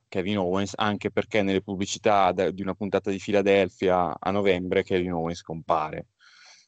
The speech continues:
Quindi che, che, che, mm, che la W W E sposti Kevin Owens a N X T per dare lustro a N X T non ci credo. Riguardo al resto, io penso che N X T rimarrà un territorio di sviluppo, come è stato in questi anni,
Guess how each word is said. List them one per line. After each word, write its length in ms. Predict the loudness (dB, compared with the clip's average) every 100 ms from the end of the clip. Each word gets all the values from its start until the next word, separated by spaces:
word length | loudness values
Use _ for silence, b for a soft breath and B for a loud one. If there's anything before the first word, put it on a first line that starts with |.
| -4
Quindi 160 | -2
che, 160 | 0 0
che, 280 | 4 4 4
che, 340 | 4 4 4
mm, 440 | 2 -2 -4 -4 -4
che 100 | 2
la 140 | 4 6
W 140 | 6
W 80 | 4
E 80 | 2
sposti 460 | 2 0 0 -2
Kevin 280 | 0 2 2
Owens 440 | 2 2 2 0 -2
a 100 | -2
N 80 |
X 160 | -4 -4
T 240 | -2 0 -2 b b b
per 160 | -4 0
dare 180 | 2 4
lustro 380 | 2 0 0 2
a 60 |
N 120 | 2
X 140 | 0 -4
T 60 |
non 200 | -2 0
ci 160 | -2 -2
credo. 420 | 2 4 4 0 _ _ _ _ _ _ -20 B B 2
Riguardo 360 | 4 6 6
al 60 | 4
resto, 420 | 6 4 2 2
io 180 | 4 4
penso 400 | 4 0 0 -2
che 80 | -2
N 120 | -2
X 100 | -2
T 180 | 0 4
rimarrà 440 | 4 4 2 2 2
un 120 | 0
territorio 420 | -2 0 0 0
di 60 | -2
sviluppo, 580 | -4 -4 -6 _ -6
come 240 | -2 -2 -2
è 40 |
stato 260 | 0 -2 -2
in 80 | -4
questi 320 | -8 -4 -2
anni, 500 | 0 -2 -2 -2